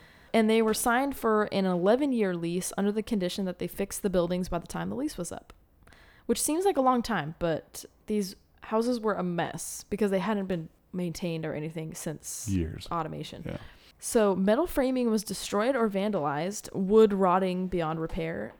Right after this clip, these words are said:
Speaker 1: swallows nesting in all parts of the house,
Speaker 2: Hmm.
Speaker 1: and all appliances were rusted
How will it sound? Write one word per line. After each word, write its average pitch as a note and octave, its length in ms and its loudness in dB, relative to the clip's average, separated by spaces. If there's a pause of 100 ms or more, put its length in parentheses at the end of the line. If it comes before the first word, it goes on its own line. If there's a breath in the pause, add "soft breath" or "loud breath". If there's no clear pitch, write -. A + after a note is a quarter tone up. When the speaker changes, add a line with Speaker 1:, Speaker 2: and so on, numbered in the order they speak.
Speaker 1:
swallows C#4 640 2
nesting B3 540 0
in G3+ 160 0
all B3+ 240 6
parts - 340 0
of - 60 -16
the - 80 -8
house, - 520 -10
Speaker 2:
Hmm. B2 120 -6
Speaker 1:
and F3+ 240 0
all A3+ 260 4
appliances F3 680 -2
were D#3+ 120 -2
rusted D#3 600 -6